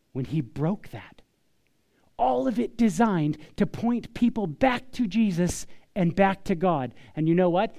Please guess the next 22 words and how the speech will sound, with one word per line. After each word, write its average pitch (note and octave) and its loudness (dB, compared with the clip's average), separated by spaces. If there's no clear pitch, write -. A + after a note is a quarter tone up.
He F3+ -6
said, F3 -2
"I'm G3 -6
not A3 -8
gonna A#2+ -8
point B2 -10
people A#2 -12
back A2+ -10
to - -12
Jesus. A2 -12
I C#3 -4
don't F#3+ -4
wanna, B2+ -8
I F3+ 2
don't C4 2
wanna D3 0
tell D#3+ 0
them C3 -2
to D#3+ -6
aim D3 2
at B2 -6
him." B2+ -8